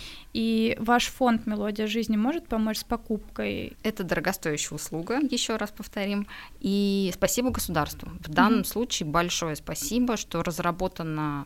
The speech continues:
Speaker 2: программа по кохлеарной имплантации, то есть если человеку нужен имплант, э, то от государства его можно и даже нужно получить, то есть сделать такой выбор и получить имплант.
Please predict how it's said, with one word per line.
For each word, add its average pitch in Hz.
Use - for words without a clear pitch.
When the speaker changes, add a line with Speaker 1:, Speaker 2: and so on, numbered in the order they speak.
Speaker 2:
программа 170
по 170
кохлеарной 170
имплантации, 156
то -
есть 160
если 165
человеку 165
нужен 160
имплант, 175
э, 151
то 170
от 175
государства 226
его 151
можно 185
и 175
даже 147
нужно 196
получить, 160
то -
есть 151
сделать 160
такой 147
выбор 190
и -
получить -
имплант. 151